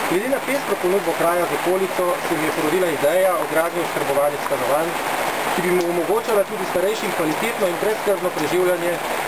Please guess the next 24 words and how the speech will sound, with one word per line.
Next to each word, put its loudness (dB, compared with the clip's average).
kot -2
radi 2
rečemo 0
jeseni -2
življenja. 0
Vse 0
to 2
je 0
vodilo 0
v 2
realizacijo, 0
gradnjo 0
in -2
rezultat 0
tega -2
si -2
bomo -2
danes 0
ogledali. 0
Pred 0
tem 0
pa 0
bi 0
namenil 2